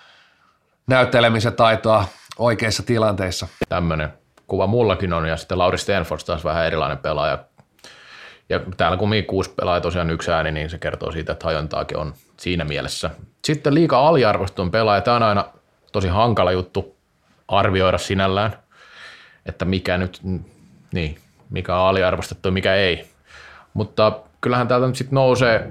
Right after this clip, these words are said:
Speaker 2: Markus Sipronen neljä ääntä. Ei nyt selkeästi nouse, kun ääniä on noin vähän niin kuin yksittäisellä pelaajalla, mutta, ää,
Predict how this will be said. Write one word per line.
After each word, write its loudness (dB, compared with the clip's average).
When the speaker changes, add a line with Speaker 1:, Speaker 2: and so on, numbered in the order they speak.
Speaker 2:
Markus 0
Sipronen 0
neljä 2
ääntä. -2
Ei 2
nyt 0
selkeästi 2
nouse, 4
kun -4
ääniä 2
on 0
noin 2
vähän 2
niin -4
kuin -8
yksittäisellä -4
pelaajalla, 0
mutta, -4
ää, -4